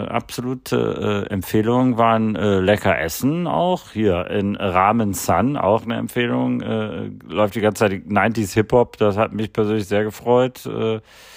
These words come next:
da haben wir, haben wir irgendwie auch, äh, voll zuhauen können. Und wie gesagt, abschließend mit, äh,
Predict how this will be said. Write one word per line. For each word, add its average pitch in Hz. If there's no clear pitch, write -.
da 95
haben 98
wir, 90
haben 104
wir 98
irgendwie 98
auch, 107
äh, 110
voll 113
zuhauen 113
können. 113
Und 98
wie 101
gesagt, 90
abschließend 98
mit, 98
äh, 92